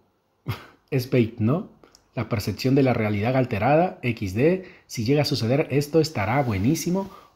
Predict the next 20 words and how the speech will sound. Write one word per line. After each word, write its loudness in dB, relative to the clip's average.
O 2
el 2
huevón 4
Pinturita 0
entre -4
Dallas 0
y 0
Maduro 2
que -2
vive 2
el 0
sueño 0
bolivariano, 0
carajo. -6
Ah, -4
esto -6
ya -2
lo -2
vimos, -6
¿no? -2